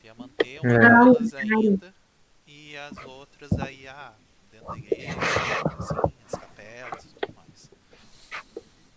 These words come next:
Speaker 3: É, no último final de semana, aqui na paróquia, teve uma carreata da família, né?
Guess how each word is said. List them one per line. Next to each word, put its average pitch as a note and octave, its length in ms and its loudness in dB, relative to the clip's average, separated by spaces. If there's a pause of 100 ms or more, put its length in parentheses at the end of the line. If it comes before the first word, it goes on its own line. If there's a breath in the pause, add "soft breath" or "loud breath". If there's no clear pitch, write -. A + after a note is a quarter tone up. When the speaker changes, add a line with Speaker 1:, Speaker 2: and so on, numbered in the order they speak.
(1700 loud breath)
Speaker 3:
É, E4+ 160 10
no D4 140 12
último B3 480 8
final B3 320 6
de B3 120 2
semana, A#3+ 640 4
aqui A#3 220 0
na A3+ 420 4
paróquia, A3 600 2
teve G3+ 320 4
uma A3+ 220 4
carreata A3 580 2
da G#3 140 0
família, G#3 600 6
né? G3 320 0